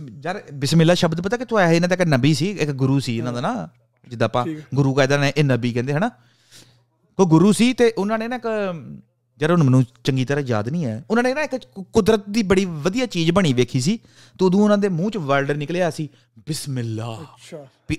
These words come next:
Speaker 1: ਅੱਲਾ ਨੇ ਜਿਹੜੀ ਚੀਜ਼ ਬਣਾਈ ਕਿੰਨੀ ਖੂਬਸੂਰਤ ਹੈ ਨਾ, ਵੀ ਬੇਮਿਸਾਲ ਹੈ, ਬਿਸ-, ਏਦਾਂ। ਤੇ ਉੱਥੋਂ ਲਫ਼ਜ਼ ਨਿਕਲਿਆ ਸੀ, ਤੇ ਉਹ ਸੱਤ ਸੌ ਛਿਆਸੀ ਦਾ ਮਤਲਬ ਹੁੰਦਾ ਬਿਸਮਿਲ੍ਲਾ, ਕਿ, ਅਮ, ਏਦਾਂ ਕਰਕੇ।
Speaker 2: ਠੀਕ ਆ ਭਾਜੀ।
Speaker 1: ਹੋ ਸਕਦਾ ਮੈਂ ਗਲਤ ਹੋਵਾਂ, ਪਰ ਮੈਨੂੰ, ਮੈਂ ਸ਼ੁਰੂ ਤੋਂ ਇਹੀ ਸੁਣਿਆ, ਮੈਨੂੰ,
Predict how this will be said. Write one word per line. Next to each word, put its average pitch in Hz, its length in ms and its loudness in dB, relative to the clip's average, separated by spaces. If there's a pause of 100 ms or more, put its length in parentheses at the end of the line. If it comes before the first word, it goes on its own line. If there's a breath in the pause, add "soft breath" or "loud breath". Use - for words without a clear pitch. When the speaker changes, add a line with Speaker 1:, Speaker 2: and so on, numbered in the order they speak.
Speaker 1:
ਅੱਲਾ 165 320 4
ਨੇ 180 100 0
ਜਿਹੜੀ 170 200 -2
ਚੀਜ਼ 147 220 -4
ਬਣਾਈ 151 180 -4
ਕਿੰਨੀ 135 220 -8
ਖੂਬਸੂਰਤ 120 640 -8
ਹੈ 120 60 -2
ਨਾ, 151 80 -6
ਵੀ 185 120 -8
ਬੇਮਿਸਾਲ 120 840 -4
ਹੈ, 113 80 -6
ਬਿਸ-, 113 260 -14 (440 loud breath)
ਏਦਾਂ। 143 300 -6 (580 soft breath)
ਤੇ 127 140 -6
ਉੱਥੋਂ 208 240 0
ਲਫ਼ਜ਼ 170 320 0
ਨਿਕਲਿਆ 147 220 0
ਸੀ, 196 60 4
ਤੇ 208 120 -8
ਉਹ 262 200 2
ਸੱਤ 190 220 -2
ਸੌ 214 120 -4
ਛਿਆਸੀ 170 420 2
ਦਾ 175 80 4
ਮਤਲਬ 151 320 2
ਹੁੰਦਾ 135 160 2
ਬਿਸਮਿਲ੍ਲਾ, 117 540 0 (480 soft breath)
ਕਿ, 117 360 -4
ਅਮ, - 300 -16 (600)
ਏਦਾਂ 127 120 -4
ਕਰਕੇ। - 280 -10
Speaker 2:
ਠੀਕ 147 220 -10
ਆ 139 40 -18
ਭਾਜੀ। 143 240 -20 (360)
Speaker 1:
ਹੋ 120 80 -4
ਸਕਦਾ 117 160 -2
ਮੈਂ 147 80 0
ਗਲਤ 143 220 0
ਹੋਵਾਂ, 160 200 0
ਪਰ 220 180 2
ਮੈਨੂੰ, 147 420 2
ਮੈਂ 139 180 2
ਸ਼ੁਰੂ 156 180 -2
ਤੋਂ 151 140 0
ਇਹੀ 147 100 2
ਸੁਣਿਆ, 131 220 0
ਮੈਨੂੰ, 131 360 2